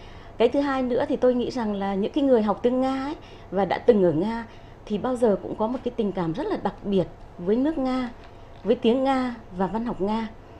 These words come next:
Ờ, trong các cái giờ học ấy thì tôi cố gắng kể những cái câu chuyện đời thường hay, hay là những cái câu chuyện ở, ờ, trong văn học Nga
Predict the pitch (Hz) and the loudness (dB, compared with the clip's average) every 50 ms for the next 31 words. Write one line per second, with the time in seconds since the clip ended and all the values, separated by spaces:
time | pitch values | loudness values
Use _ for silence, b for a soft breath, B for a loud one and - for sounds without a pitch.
0 | B B B B B B B - - 185 175 175 - 262 262 262 254 - 311 330 | B B B B B B B -4 -2 -2 -2 0 2 2 2 2 0 -2 -4 -2
1 | - 294 254 226 240 214 214 220 185 175 - 233 233 247 220 - - 233 226 226 | 0 0 2 4 4 4 4 2 0 0 0 -2 0 0 -2 0 0 0 0 0
2 | - 214 214 233 247 240 202 220 233 269 285 - - 226 196 165 139 143 - - | 0 0 0 0 0 -4 -4 -4 -6 -6 -8 -2 0 2 2 2 2 0 -4 -6
3 | - 240 - - 269 262 - - - 202 170 156 143 - B B B B B B | -8 -4 -2 0 0 0 -2 -2 -2 0 0 -2 -4 -8 B B B B B B
4 | B B B B B B B - - - - 220 220 214 214 233 233 233 233 220 | B B B B B B B -18 -10 -2 4 4 4 4 4 4 6 6 6 6
5 | 214 196 220 240 240 233 254 254 233 226 208 190 185 190 - - - - 254 - | 4 2 -2 -4 -4 -4 -4 -2 -2 0 2 2 2 0 0 -4 -6 -8 0 2
6 | 254 254 254 - - - 196 175 160 156 - - 160 151 143 143 B B B B | 2 2 2 2 2 2 2 2 2 0 -2 -2 -2 -2 -2 -4 B B B B
7 | B B B - - - - 180 196 185 175 170 170 - 240 247 254 254 269 262 | B B B -20 -20 -14 -8 -4 -2 -2 -2 -2 -2 -4 -4 -4 -2 -2 -2 -2
8 | 269 226 - - 220 233 240 247 247 247 | -2 -4 -4 -2 -2 -2 -2 -2 -2 -4